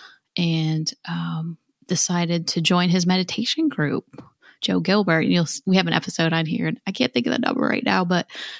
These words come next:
um, awesome. It's the Inward Facing Journey. He has an amazing episode on the,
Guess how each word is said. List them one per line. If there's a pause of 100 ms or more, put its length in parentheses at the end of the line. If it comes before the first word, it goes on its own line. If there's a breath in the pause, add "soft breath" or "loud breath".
(140)
um, (160)
awesome.
It's
the
Inward
Facing
Journey.
He
has
an
amazing
episode
on
the,